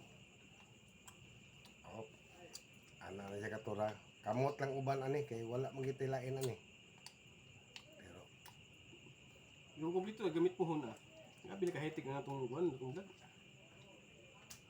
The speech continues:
Speaker 2: Ano pa ang kompleto?
Speaker 1: Okay, katorsan, kauna.
Speaker 2: Kung fritada ni katorsan karon, ay, ayun.
Speaker 1: Fritada.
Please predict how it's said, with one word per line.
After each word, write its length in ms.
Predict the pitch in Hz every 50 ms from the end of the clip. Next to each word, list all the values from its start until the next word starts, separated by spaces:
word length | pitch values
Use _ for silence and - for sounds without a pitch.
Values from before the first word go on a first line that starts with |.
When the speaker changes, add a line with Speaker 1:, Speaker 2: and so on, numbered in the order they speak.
| - - - - - - - - - - - - - - - - - - - - - - - - - - - - - -
Speaker 2:
Ano 100 | 151 170
pa 80 | - 202
ang 80 | 202 196
kompleto? 380 | 180 151 143 139 135 131 190 196 185 - - - - - - - - - - - - - - - - - - - - - - - - - - - - - - - - - - - - 85 80 87 87 -
Speaker 1:
Okay, 200 | - 104 104 107
katorsan, 1000 | - - 101 - - 113 113 113 117 113 - - 131 123 123 127 131 139 143 143 147 143 135 - -
kauna. 720 | - 90 87 - - - 110 117 135 151 147 147 156 160 - - - - - - - - - - - - - - - - - - -
Speaker 2:
Kung 160 | - 208 220
fritada 360 | 233 220 220 226 220 214 214
ni 160 | 214 208 202
katorsan 360 | 190 - - 202 180 202 180
karon, 200 | 175 185 202 208
ay, 120 | 202 170 165 170
ayun. 220 | 170 180 202 196
Speaker 1:
Fritada. 640 | 170 143 139 135 139 143 135 131 143 131 120 110 101